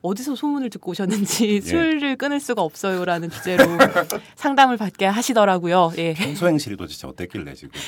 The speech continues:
Speaker 1: 그러니까 도대체
Speaker 2: 아무튼.
Speaker 1: 소문이 어떻게 난 건지 모르겠어요. 근데 하여튼
Speaker 2: 예.
Speaker 1: 그래서 받았는데
Speaker 2: 예.
Speaker 1: 저는 사실 좀 웃자고, 그러니까
Speaker 2: 예.
Speaker 1: 좀 힘드시니까 힘든 조합원분들 웃으시라고
Speaker 2: 네.
Speaker 1: 그냥 술을 도저히 끊을 수가 없어서 있었던 이제 여러 가지 에피소드들을 얘기했죠.
Speaker 2: 예.
Speaker 1: 그랬더니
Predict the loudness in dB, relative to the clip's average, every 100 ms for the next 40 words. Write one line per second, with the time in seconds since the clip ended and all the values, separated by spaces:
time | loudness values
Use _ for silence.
0 | -10 -8 -2 2 4 6 4 4 2 -2
1 | -2 -2 -2 -6 -10 -12 -14 -12 -12 -4
2 | 0 0 0 -2 -2 -4 -4 -10 _ _
3 | _ _ -16 -12 -8 -6 -6 -4 -6 -6
4 | -10 -10 -8 -4 0 0 0 -2 -4 -8
5 | -6 -2 -2 -2 -4 -4 -2 0 -2 -2
6 | -10 -20 -14 -12 -8 -6 -4 -6 -8 -8
7 | -10 -10 -8 -6 -6 -4 -4 -4 -6 -8
8 | -10 -12 -10 -12 _ -18 -6 -4 0 0
9 | 0 -2 -2 0 0 -2 -4 -10 -20 -20
10 | -20 _ -8 -6 -6 -4 -4 -4 -4 -6
11 | -6 -6 -6 -8 -8 -10 -10 -12 -10 -8
12 | -6 -6 -6 -8 -10 -12 -12 -12 -12 -12
13 | -12 -12 -6 -4 -4 -6 -8 -10